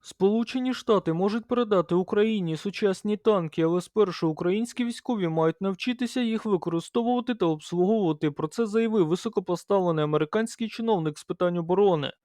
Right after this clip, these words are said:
Питання передусім полягає у можливості України обслуговувати ці танки і забезпечення навчання екіпажів для ефективного бойового застосування. За словами чиновника, танки абсолютно готові для надання Україні в майбутньому.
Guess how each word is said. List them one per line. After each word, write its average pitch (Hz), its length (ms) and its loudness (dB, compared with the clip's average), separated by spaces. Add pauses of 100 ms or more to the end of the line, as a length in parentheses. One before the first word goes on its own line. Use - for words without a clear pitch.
(320)
Питання 208 380 0
передусім 202 460 -2
полягає 190 420 2
у 202 80 -2
можливості 196 560 -2
України 185 500 -2
обслуговувати 202 840 -2
ці 165 220 -4
танки 156 520 -2 (300)
і 190 100 -4
забезпечення 214 640 0
навчання 202 480 -2
екіпажів 180 600 0
для 156 120 -2
ефективного 220 760 -2
бойового 180 580 0
застосування. 180 920 -2 (460)
За 156 160 -2
словами 196 480 -2
чиновника, 190 580 -2
танки 180 380 -2
абсолютно 226 540 0
готові 226 360 2
для 147 200 0
надання 196 380 0
Україні 180 540 -2
в 202 40 -2
майбутньому. 170 720 -2